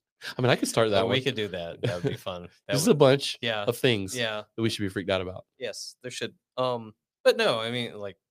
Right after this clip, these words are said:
Speaker 2: you know, like, I enjoy warrior mindset and having the right mindset, but there are also,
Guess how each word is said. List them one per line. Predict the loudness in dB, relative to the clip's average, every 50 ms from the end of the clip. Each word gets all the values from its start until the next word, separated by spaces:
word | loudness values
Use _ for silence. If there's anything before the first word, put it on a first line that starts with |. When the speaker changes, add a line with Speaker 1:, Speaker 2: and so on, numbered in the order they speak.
| _ _ _ _ _ _ _ _ _ _ _ -10
Speaker 2:
you | -10 -10
know, | -10 -10 -12
like, | -14 -14 -14 -16 -18 _ _ _ _ _ _ _ _ _ _ _ 0
I | 2 2
enjoy | 2 2 0 -4 -6 -6 -6 -6 -6 -8 -12 -16 -20 _ _ _ _ _ _
warrior | -6 -4 -2 -2 -2 -2 -2
mindset | -2 -2 -2 -2 -2 -4 -4 -2 -2 -2 -4 -6 -8 -8
and | -8 -6 -8 -6
having | -4 -4 -2 -2 -2 -6 -6
the | -4
right | -2 -2 -2 -2
mindset, | -2 -4 -4 -2 -2 -2 -4 -2 -2
but | -4 -4
there | -2 -2 0
are | 0
also, | 0 0 0 -2 -4 -4 -6